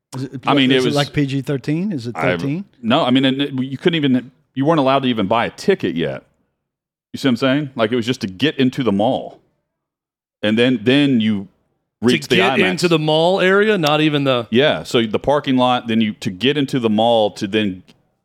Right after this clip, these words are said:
Speaker 2: reach the entrance of imax here in Nashville, they were checking I Ds if you, if, for kids to see if they were coming in with a guardian.
Speaker 1: Wow.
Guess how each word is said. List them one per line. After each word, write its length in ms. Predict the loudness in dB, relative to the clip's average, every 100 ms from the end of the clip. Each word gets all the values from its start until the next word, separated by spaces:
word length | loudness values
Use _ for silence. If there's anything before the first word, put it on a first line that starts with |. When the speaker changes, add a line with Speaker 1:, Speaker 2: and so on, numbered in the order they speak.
| _ _
Speaker 2:
reach 440 | -6 -2 -2 -4
the 180 | -4 -2
entrance 440 | -2 -4 -4 -6 -4
of 120 | -4
imax 540 | -2 0 0 -2 -4 -4
here 200 | -2 -2
in 100 | 0
Nashville, 640 | -2 -2 -4 -6 -4 -6 _ _ _ _ -4
they 200 | 0 2
were 160 | 0
checking 440 | 0 -2 0 2 0
I 180 | 0
Ds 500 | -2 -2 -2 -2 -4
if 200 | -6 -6
you, 140 | -6 -10 _
if, 180 | -4 -4 -8
for 180 | -8 -6
kids 640 | -6 -2 2 2 0 -6 -12
to 160 | -8
see 340 | -8 -4 -2 -2
if 100 | 0
they 140 | 0
were 120 | 0 0
coming 320 | 0 0 0
in 300 | 0 0 0
with 220 | -2 -2
a 60 | -2
guardian. 540 | 0 2 2 -2 -14 -20 _ _ _ _ _ _ _ _ _ -12
Speaker 1:
Wow. 320 | -6 -4 -4